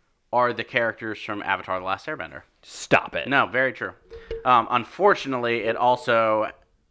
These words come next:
Speaker 1: has the animated characters next to, um, the live action characters
Speaker 2: Oh,
Speaker 1: of,
Speaker 2: God.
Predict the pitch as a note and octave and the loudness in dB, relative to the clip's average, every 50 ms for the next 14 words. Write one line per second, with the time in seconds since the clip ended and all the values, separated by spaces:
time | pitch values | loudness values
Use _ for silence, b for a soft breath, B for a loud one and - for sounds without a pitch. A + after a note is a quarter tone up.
0 | _ _ - _ _ _ - A2+ A2+ A2 G#2+ G#2 G2 - - - _ G#2 G#2+ G#2+ | _ _ -20 _ _ _ -2 0 2 2 2 0 -2 -6 -10 -20 _ -8 -6 -4
1 | - A#2 B2 C3 C3+ C3 C3 B2 B2 A#2 - C3+ B2 B2 - B2 A#2+ A2 - A2+ | 0 2 2 2 2 2 0 0 0 0 2 2 2 2 0 -2 -6 -6 -4 -6
2 | A2+ A2 - - - - - - A#2+ A2 G#2+ G#2 G#2 G2+ G2 F#2+ F#2 - b b | -8 -8 -8 -10 -16 -16 -10 -8 -6 -4 -4 -4 -6 -6 -8 -8 -10 -14 b b
3 | b b b b b b b - F#2+ F#2 F#2 F#2 C2 A1+ D#2 D#2 - - - _ | b b b b b b b -4 -4 -4 -4 -4 -6 -8 -10 -14 -18 -20 -20 _
4 | _ _ _ _ _ _ F#2 F#2+ F#2+ F#2 F2+ F#2 F2+ F#2 F#2+ G2+ G2+ G2 G2 G#2 | _ _ _ _ _ _ -6 -6 -4 -6 -6 -8 -10 -8 -6 -6 -4 -4 -2 0
5 | A#2 A#2+ A#2 - - - G2 F#2+ F#2 - - F#2+ F#2+ F#2 - - F#2+ F#2 F2+ F2+ | 2 2 2 2 -2 -8 -10 -10 -10 -6 -4 -2 -2 -2 -4 -6 -6 -6 -6 -6
6 | F2 F#2 - - C3 A#2 G#2+ F2+ F2+ F#2 F2+ F2+ F2 F2 E2 D#2+ E2 E2 D#2+ D#2 | -8 -10 -4 0 4 4 4 4 2 -2 -4 -4 -4 -4 -4 -2 -4 -4 -4 -4
7 | D#2+ E2 E2+ G2 | -6 -6 -8 -10